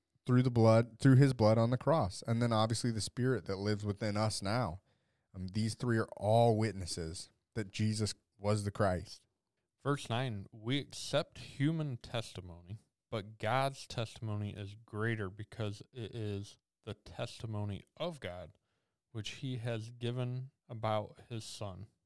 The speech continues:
Speaker 2: Verse ten, "Whoever believes in the Son of God accepts this testimony. Whoever does not believe in God has made him out to be a liar because they have not believed the testimony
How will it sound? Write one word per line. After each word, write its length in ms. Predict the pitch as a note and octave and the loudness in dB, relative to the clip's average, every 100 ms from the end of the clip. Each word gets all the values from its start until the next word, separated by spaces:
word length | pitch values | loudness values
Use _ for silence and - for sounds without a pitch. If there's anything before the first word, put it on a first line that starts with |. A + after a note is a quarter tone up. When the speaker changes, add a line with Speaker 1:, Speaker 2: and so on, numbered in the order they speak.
| _ _ _ | _ _ _
Speaker 2:
Verse 440 | B2 A#2 B2 B2 - | -10 -2 0 0 -2
ten, 320 | C3+ A#2+ F#2+ - | -2 -2 -4 -2
"Whoever 360 | B2 A#2+ C3+ | 2 2 2
believes 640 | B2 B2 A#2 B2 C#3+ C#3 C3 | -2 0 0 0 -2 -2 -4
in 100 | B2+ | -4
the 80 | |
Son 300 | A2+ - A2+ | -4 -2 -2
of 160 | A2+ G#2+ | -2 -2
God 420 | G2+ F#2+ F#2+ F#2+ - | -2 -2 -2 -6 -10
accepts 720 | G#2+ - - A2+ G#2+ - - _ _ _ _ _ | -12 -10 -6 -4 -4 -8 -18 _ _ _ _ _
this 320 | A#2 A2 - - | -2 -2 -4 -14
testimony. 760 | - G#2 - A2 G2 F#2+ G2 F#2+ - | -10 -10 -8 -12 -10 -10 -10 -12 -12
Whoever 340 | A#2 A2 A2 | -4 -4 -2
does 300 | G#2+ A2+ A2 | -2 -2 -2
not 400 | G#2 G#2+ - F#3 | -4 -2 -4 -4
believe 340 | A2+ G2+ G2 | -4 -4 -4
in 160 | G2+ F#2+ | -8 -10
God 420 | F#2 F#2 F#2 F#2+ - _ _ - | -6 -6 -6 -8 -16 _ _ -8
has 220 | A2+ A2 | -8 -4
made 280 | A2+ A#2 A#2 | -2 -2 -2
him 300 | A#2+ A#2+ A2+ - | -4 -4 -8 -8
out 260 | A2 G#2 - _ | -4 -4 -6 _
to 100 | - | -12
be 160 | A2 G2 | -6 -4
a 80 | F#2 | -4
liar 480 | F#2 F#2+ F#2 F2+ - _ | -4 -4 -4 -8 -10 _
because 420 | G#2 - G#2 G2+ - | -14 -8 -8 -8 -8
they 120 | G2+ | -8
have 260 | G2+ G#2 G#2 | -4 -6 -8
not 420 | G2+ G#2 G#2 - _ | -10 -6 -6 -8 _
believed 440 | G#2 G2+ F#2+ F#2+ G2 _ _ _ _ _ | -10 -8 -6 -8 -12 _ _ _ _ _
the 100 | G2 | -12
testimony 800 | - G2+ - G#2+ G2 G2 F#2+ | -6 -8 -6 -10 -8 -6 -8